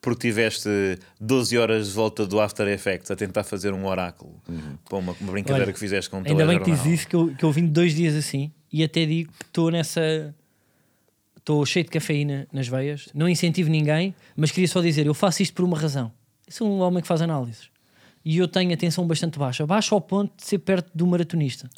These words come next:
Speaker 1: Tu às vezes levantas-te aqui no final do podcast e t-, quase que dás o, o tombo.
Speaker 3: Portanto, eu posso beber imenso café,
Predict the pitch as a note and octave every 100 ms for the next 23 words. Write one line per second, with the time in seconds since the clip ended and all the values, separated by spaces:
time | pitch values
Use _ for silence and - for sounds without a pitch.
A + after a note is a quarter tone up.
0 | - B2+ G#2+ A2 G#2 G#2+ A2 A#2 A#2 A2+
1 | A2+ A2 A2 A#2 G#2+ A#2+ A#2+ C3+ C#3 C#3+
2 | B2+ G#2+ - - A2+ - B2 B2 - B2+
3 | B2 C3+ C3+ C#3 C#3 C#3+ E3 B2+ G3+ F3+
4 | D3 - C3 - E3 F#3 D3+ B2 F3+ E3+
5 | - D3+ C#3+ D#3+ D3 D3+ F#3+ - E3 -
6 | D#3 F3